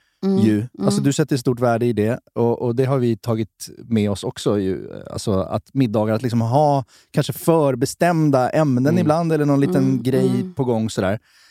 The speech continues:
Speaker 2: Eh, men en risk tror jag finns, eh, när man är i en relation och ska ha en date night. Det är så här, att man kanske är rädd för att man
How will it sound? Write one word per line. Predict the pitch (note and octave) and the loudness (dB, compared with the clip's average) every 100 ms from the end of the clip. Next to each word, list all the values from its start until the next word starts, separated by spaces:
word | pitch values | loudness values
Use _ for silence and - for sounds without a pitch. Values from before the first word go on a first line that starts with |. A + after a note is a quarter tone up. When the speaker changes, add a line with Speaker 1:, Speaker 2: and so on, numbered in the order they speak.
| _ _ | _ _
Speaker 2:
Eh, | B2+ B2 C3 | 0 2 0
men | - C#3+ D3 - _ _ - - _ | 2 2 2 -2 _ _ -12 -12 _
en | E3+ G#3 C#3 | 2 2 2
risk | A#2 - - | 0 -4 -6
tror | - B2 | 0 2
jag | A2+ A2 | 2 0
finns, | B2 G#2+ G#2 - - _ - | -2 -2 -4 -10 -16 _ -4
eh, | A#2+ | 0
när | B2 | 2
man | B2+ | 2
är | |
i | B2 | 2
en | A#2 | 0
relation | A2+ A2 F#3 F#3+ F3 | 0 0 0 0 -2
och | - A#2+ | -2 -4
ska | - | -2
ha | A#2 | -2
en | A2 G2 | -2 0
date | G#2+ G2+ - | 0 -2 -2
night. | A2+ A2 G2+ - - _ _ _ | -2 -2 -4 -10 -20 _ _ _
Det | C#3+ | 0
är | D3+ | 2
så | D3 | 2
här, | B2 A2 _ _ _ _ - | 0 -2 _ _ _ _ -4
att | C#3+ | 0
man | D3 | 0
kanske | D3+ D#3 | 2 2
är | |
rädd | D3 B2 | 2 0
för | C#3+ | -2
att | C3 | 0
man | C#3 | 0